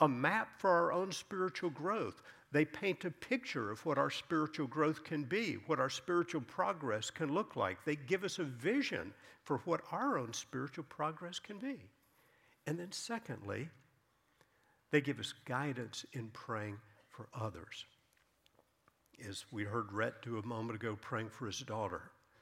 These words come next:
Those of you with children, they guide you in how to pray for your children. Those of you who lead small groups or teach Bible studies, they guide you in how to pray for those who are gonna hear the teaching that you bring.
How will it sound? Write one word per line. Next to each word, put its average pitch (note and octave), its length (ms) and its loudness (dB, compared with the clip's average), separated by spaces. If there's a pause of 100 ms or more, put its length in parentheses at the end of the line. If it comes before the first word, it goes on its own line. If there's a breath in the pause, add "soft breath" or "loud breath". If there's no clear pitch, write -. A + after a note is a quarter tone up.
(300 soft breath)
Those A2+ 220 0
of G2+ 100 -8
you A2 120 -2
with G#2+ 120 -2
children, G2 500 -4
they G2 120 -8
guide G#2+ 340 -2
you A2+ 60 -6
in F#2+ 80 -8
how G2 140 -6
to G2+ 60 -4
pray G#2+ 260 -8
for - 140 -12
your G#2+ 120 -10
children. G2 500 -8
Those A2 260 -4
of A2+ 140 -10
you A#2+ 80 -4
who A2+ 160 -4
lead A#2+ 180 -6
small B2 320 -6
groups G#2 440 -8
or G#2+ 60 -6
teach - 340 -8
Bible A#2+ 320 -4
studies, F2+ 580 -6 (680 loud breath)
they A#2+ 100 -2
guide A#2 360 2
you A#2 60 -6
in G#2 80 -6
how G2+ 140 -6
to G#2+ 100 -6
pray - 320 -6
for A#2 220 -8
those A2 280 -4
who A2 120 -10
are G2+ 40 -14
gonna G#2+ 160 -10
hear B2 340 -4
the G#2+ 220 -10
teaching G#2 540 -8 (380 loud breath)
that - 180 -4
you A#2+ 80 -6
bring. G#2 420 -4